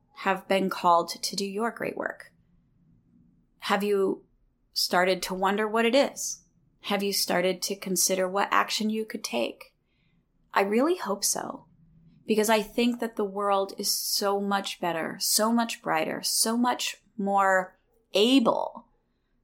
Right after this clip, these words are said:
to solve problems and be innovative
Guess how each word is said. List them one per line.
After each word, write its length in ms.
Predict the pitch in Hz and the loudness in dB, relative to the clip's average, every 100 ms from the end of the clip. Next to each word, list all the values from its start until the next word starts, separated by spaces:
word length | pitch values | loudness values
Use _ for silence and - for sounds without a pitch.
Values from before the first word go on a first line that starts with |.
| _ | _
to 120 | - - | -8 -4
solve 600 | - - 220 220 214 - | -2 2 2 2 0 -2
problems 880 | 208 214 208 202 185 170 170 - - | 2 4 4 4 4 2 -2 -6 -4
and 240 | 175 170 | -6 -6
be 300 | - 208 208 - | -10 -8 -8 -6
innovative 760 | 208 196 185 180 180 170 175 | -6 -4 -4 -2 -2 -2 -8